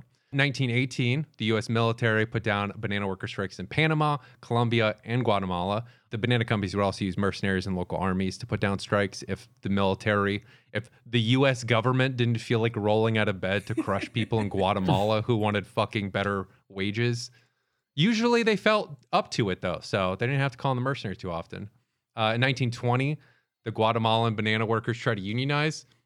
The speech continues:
Speaker 1: so the U S Marines showed up. In nineteen twenty-four, uh, United Fruit started a massive P R campaign to convince everybody that bananas were healthy.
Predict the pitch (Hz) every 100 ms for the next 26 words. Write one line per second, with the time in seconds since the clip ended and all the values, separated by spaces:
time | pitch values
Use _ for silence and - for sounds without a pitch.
0 | _ _ - 139 131 139 175 190 170 -
1 | 90 82 - _ _ _ 113 107 107 107
2 | 123 123 117 127 113 120 117 139 185 -
3 | 117 110 110 113 117 120 113 - 123 120
4 | - 117 110 104 101 98 98 110 110 113
5 | 120 117 - 110 104 113 117 117 117 113
6 | 113 123 - - 113 104 101 110 107 101
7 | 101 104 101 101 90 _ 104 98 101 95
8 | 104 113 139